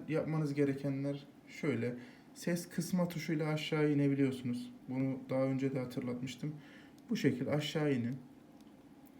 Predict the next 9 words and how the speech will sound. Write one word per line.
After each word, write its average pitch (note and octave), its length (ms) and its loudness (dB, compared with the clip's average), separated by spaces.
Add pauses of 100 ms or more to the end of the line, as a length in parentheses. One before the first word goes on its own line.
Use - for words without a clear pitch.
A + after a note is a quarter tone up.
(260)
Vipeda E3 500 2
T F3 160 -2
Factory D3+ 540 2
Reset. C#3 440 4 (320)
Reset D3 400 0
at A2+ 220 -2
diyor G#2+ 240 2 (120)
benim A2+ 240 0
cihazıma. A2+ 580 -2